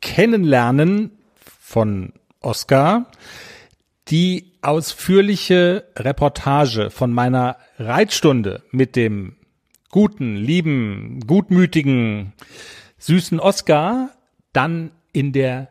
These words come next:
nächsten Folge des Pferdepodcasts. Wir haben auch noch was, was wir ankündigen können, schon für die nächste Ausgabe in der kommenden Woche. Wir beschäftigen uns nämlich ganz intensiv mit Ruprecht de Roo, Jenny.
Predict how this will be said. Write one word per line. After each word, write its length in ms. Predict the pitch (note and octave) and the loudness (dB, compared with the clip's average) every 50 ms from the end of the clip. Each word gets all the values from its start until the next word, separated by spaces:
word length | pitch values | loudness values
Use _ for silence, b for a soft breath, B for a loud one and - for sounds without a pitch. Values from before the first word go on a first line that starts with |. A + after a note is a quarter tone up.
| _ _ - | _ _ -6
nächsten 500 | A2+ A#2+ E3 G#3 - - - - E3 - | -2 0 0 0 -2 -4 -4 -4 -4 -2
Folge 480 | - C3+ B2+ A#2 A2 G#2 A#2+ A2 G#2 | 2 4 4 4 4 2 0 -2 -2
des 200 | G2 A2 G#2 - | -2 -4 -8 -8
Pferdepodcasts. 1200 | - - - A#2 A2+ A2 A2+ - - A2+ G#2+ - - - G#2+ A2 D3 G#3 G3+ - - - - - - _ | -10 -8 -4 -2 -2 -2 -2 -4 -4 -6 -6 -6 -6 -4 -4 -2 -2 -4 -6 -10 -14 -18 -20 -20 -20 _
Wir 440 | - - - D#3 C#3 C#3+ C3+ C#3 B2+ _ _ _ _ _ - | -20 -20 -14 -6 -2 -2 -2 -2 -4 _ _ _ _ _ -16
haben 220 | - - C#3 C3 | -8 -8 -6 -6
auch 200 | A#2 A2 - - | -6 -8 -8 -4
noch 260 | C#3 F#3 B3+ B3 - | 0 0 0 2 2
was, 200 | - F3 C#3 - | 0 0 0 0
was 140 | - C3+ - | -4 -4 -2
wir 100 | - D3+ | -2 -4
ankündigen 500 | D#3 G#3+ G3+ - A3 G3+ E3+ C#3 C3 B2+ | -4 -4 -2 0 0 2 2 0 0 -2
können, 360 | - - A#2+ A#2+ D3 G3 G#3+ | 0 0 0 0 0 -4 -6
schon 360 | - - E3+ E3+ F#3 G3+ G#3+ B B B B B B B | -4 -2 -2 -2 -2 -4 -8 B B B B B B B
für 300 | B - - - - F3+ | B -16 -6 0 2 2
die 120 | F3 F#3+ F3+ | 2 2 0
nächste 760 | E3+ F3 F3 - - - F3 E3 E3 E3 D#3+ D#3 D3+ D3 - - | 0 0 -2 -4 -4 -2 0 2 2 2 2 0 -2 -4 -8 -2
Ausgabe 600 | - B2+ C#3 C#3+ - - F3+ F3 F#3+ G#3+ F#3+ F#3+ | 0 0 0 0 0 -2 -2 -2 0 0 -2 -4
in 180 | D3 F3+ E3+ F3+ | -4 -4 -6 -4
der 260 | F3+ F3+ F3 F3+ E3 | -2 -2 -2 -4 -4
kommenden 400 | - - F3 F3+ F3+ F#3 E3 B2 | -4 -2 -2 -2 -2 -4 -2 0
Woche. 400 | A#2 A2+ - F#3 F#3+ G#3 A#3 G#3+ B B B B B B B B | -2 0 2 2 2 2 0 -4 B B B B B B B B
Wir 220 | - D3 B2 C3+ C3+ | -10 -2 0 0 0
beschäftigen 500 | C#3 - - E3+ - - - F3 E3+ E3 | 0 2 0 -2 -2 0 -2 0 0 0
uns 180 | D#3+ C#3+ - | -2 -2 -2
nämlich 260 | E3+ D#3 D#3 D#3+ - - | -2 -2 -2 -2 -2 -2
ganz 300 | - D3+ D3 C#3+ - _ _ - | -2 -2 -2 -2 -10 _ _ -2
intensiv 600 | G3+ E3+ C#3 - D#3+ D#3 C#3 D3+ E3+ E3+ - - | -2 -2 0 0 0 0 0 -2 -2 -4 -2 -4
mit 120 | F3 - | -4 -2
Ruprecht 320 | D3 E3 - F3+ E3 - | -2 0 0 0 -2 0
de 80 | - F3+ | 2 2
Roo, 140 | G#3 A#3 G#3 - | 4 4 2 2
Jenny. 400 | - C3 G#2+ G2+ G2 G#2+ - | 2 0 2 0 -2 -6 -8